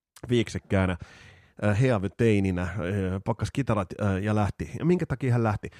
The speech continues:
No, hänelle oli, ähm, annettu osviittaa siitä, että Steeler-niminen bändi, jossa on Ron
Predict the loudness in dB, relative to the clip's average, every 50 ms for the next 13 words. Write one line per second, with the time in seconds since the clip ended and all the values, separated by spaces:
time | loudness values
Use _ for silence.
0 | -20 -20 -20 -2 2 2 2 2 4 2 4 4 4 4 2 4 4 4 4 4
1 | 4 2 4 4 6 6 6 6 4 2 -2 -4 -6 -6 -6 -8 -8 -10 -12 -12
2 | -12 -12 -10 -2 0 0 0 2 2 2 2 2 2 0 0 0 0 -4 -2 -2
3 | -2 -2 -2 -2 -2 -2 -2 -2 -2 -6 -8 -8 -8 -4 _ 2 2 4 2 2
4 | 0 -2 -4 -4 -4 -2 -2 0 -2 -2 -2 -2 -4 -2 -4 -4 -2 -2 -2 0
5 | 2 2 2 0